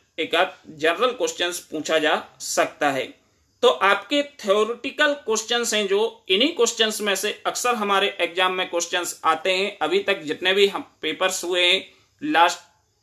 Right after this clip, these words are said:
थ्री फोर ईयर्स में, उसमें यही क्वेश्चंस आपके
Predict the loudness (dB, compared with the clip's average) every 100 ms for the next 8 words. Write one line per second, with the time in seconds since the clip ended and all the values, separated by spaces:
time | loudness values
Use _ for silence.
0 | _ -4 -4 -4 -6 -6 0 2 2 0
1 | 0 0 -4 _ _ -4 -2 0 0 2
2 | 2 2 0 -2 0 -2 -4 -2 2 2
3 | 2 -2